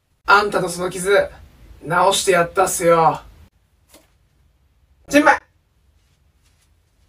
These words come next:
いやー、やっぱジョジョの動画は作ってて楽しいっすよね。まあ、いつかもっといっぱい動画作って、ジョジョの動画の、まあ、まとめとか作れたらいいかなって思ってます。皆さんは何のスタンドが欲しいですか？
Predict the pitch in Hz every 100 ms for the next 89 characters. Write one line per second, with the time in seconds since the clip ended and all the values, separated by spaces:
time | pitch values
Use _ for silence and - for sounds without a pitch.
0 | _ 180 175 180 170 170 170 165 180 170
1 | 233 262 214 185 185 185 180 - - 262
2 | - - 202 233 233 180 175 175 - -
3 | - - - - - 240 269 - 220 190
4 | 196 220 202 175 180 180 175 165 - 175
5 | 170 - 143 139 180 160 156 165 165 202
6 | 233 - - _ - - 196 185 202 202
7 | 175 139 - 156 147 - 156 143 143 -
8 | - - - - - - - - - -
9 | - 247 415 214 196 226 190 175 170 160
10 | - - - -